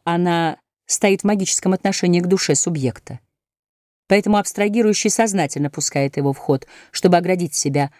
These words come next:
от магического влияния со стороны объекта. Из априорной неоживленности объектов проистекает и доверчивое отношение вчувствующегося к миру. Нет ничего, что могло бы враждебно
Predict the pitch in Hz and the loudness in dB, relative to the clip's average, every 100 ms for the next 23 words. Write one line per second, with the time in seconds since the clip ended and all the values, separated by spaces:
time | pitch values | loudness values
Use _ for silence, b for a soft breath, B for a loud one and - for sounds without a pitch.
0 | b - 165 175 170 156 - - 165 175 | b -4 0 0 0 -4 -4 0 2 4
1 | 180 139 127 - 131 - 139 139 135 131 | 4 4 0 -2 -6 -2 2 2 0 -2
2 | 131 - 135 - _ _ _ _ _ _ | -4 -8 -18 -18 _ _ _ _ _ _
3 | _ - 202 165 185 190 202 220 196 165 | _ 0 2 2 -4 0 4 6 6 4
4 | 170 156 _ _ _ 185 196 180 196 202 | 0 -2 _ _ _ 4 4 4 2 2
5 | 302 294 190 - 165 - 165 160 156 - | 4 4 2 0 -2 -2 -2 0 -2 -2
6 | 151 - 175 - 185 - 285 254 208 196 | -8 0 0 0 -2 0 0 2 2 2
7 | 226 - 269 247 185 - 220 240 - - | 0 2 0 2 -2 2 4 6 4 0
8 | 165 - - 202 - 220 226 - 240 151 | 0 0 -2 -2 0 0 0 -2 -2 4
9 | 139 131 147 _ _ _ _ _ _ _ | 4 4 -2 _ _ _ _ _ _ _
10 | - 196 190 240 - 269 185 - 165 160 | 2 2 6 4 4 4 2 2 0 0
11 | 165 165 170 185 165 160 160 165 | 2 2 2 2 0 0 0 0